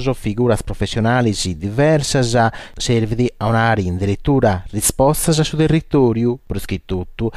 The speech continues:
accanto vunti manifestandosi situazioni particolari di criticità, come entra succedendo su Nord Sardegna e nel Domoro del Riposo, Por Vecchioso. Dannao su presidente della regione Cristian Solinas, commentando cinquecentottantasei assunzioni straordinarie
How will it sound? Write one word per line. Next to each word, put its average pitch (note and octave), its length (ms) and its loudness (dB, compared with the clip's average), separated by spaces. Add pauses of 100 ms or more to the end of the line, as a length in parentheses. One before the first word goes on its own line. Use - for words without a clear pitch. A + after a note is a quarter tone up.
(160)
accanto F#2+ 540 -2
vunti F#2 340 -4
manifestandosi F#2+ 960 -2
situazioni E3 560 0
particolari G#2+ 680 0
di A#2+ 280 0
criticità, B2+ 680 0 (380)
come G2+ 280 -2
entra F#2+ 200 -4
succedendo C3+ 680 0
su A2+ 120 -6
Nord G#2+ 220 -2
Sardegna C#3 720 2 (200)
e G#2+ 120 -2
nel A2+ 160 2
Domoro A2+ 360 0
del G2+ 100 -2
Riposo, F#2+ 680 -4
Por A2+ 280 -4
Vecchioso. E2 840 -8 (300)
Dannao C3 360 2
su G#3 140 2
presidente E3 420 2
della C#3+ 220 0
regione G2 460 -2
Cristian F#2 380 -6
Solinas, D#3+ 680 0
commentando F#2+ 960 -2
cinquecentottantasei F#2 1400 -6
assunzioni G2 640 -4
straordinarie B2+ 680 0